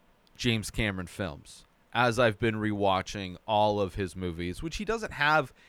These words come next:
a massive filmography, but I think all of his movies are so impactful, aside from Piranha two,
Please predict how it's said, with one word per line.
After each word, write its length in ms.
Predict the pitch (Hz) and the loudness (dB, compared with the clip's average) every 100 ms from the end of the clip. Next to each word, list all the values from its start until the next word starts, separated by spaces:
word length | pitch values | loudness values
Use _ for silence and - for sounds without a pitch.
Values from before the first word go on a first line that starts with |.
| _ | _
a 160 | 123 139 | 0 0
massive 840 | 127 123 123 127 131 113 107 101 - _ _ _ _ _ _ | 2 4 4 2 2 0 0 -6 -18 _ _ _ _ _ _
filmography, 1000 | - 156 117 135 160 131 - 110 98 98 - _ _ _ _ _ - | 2 4 8 10 10 6 2 -2 -2 -6 -12 _ _ _ _ _ 4
but 280 | 139 131 123 | 6 6 6
I 160 | 131 139 | 2 2
think 560 | - - 180 170 - _ | 0 -4 -2 -2 -8 _
all 300 | - 147 208 | 2 6 6
of 140 | 208 160 | 4 2
his 180 | 147 113 | -2 0
movies 640 | 120 131 117 120 110 - - | 0 0 0 0 0 -2 -4
are 200 | 107 104 | -2 -4
so 1000 | - - - 143 143 139 135 131 120 117 _ _ _ - | -8 -8 -2 0 2 2 2 0 -2 -8 _ _ _ -8
impactful, 840 | 117 - 120 117 - 104 90 92 | -6 0 2 2 0 -2 -2 -2
aside 340 | 98 127 117 | -4 0 0
from 180 | - 107 | -2 -10
Piranha 400 | - 107 101 92 | -4 0 0 -2
two, 360 | - 92 82 | -6 -6 -6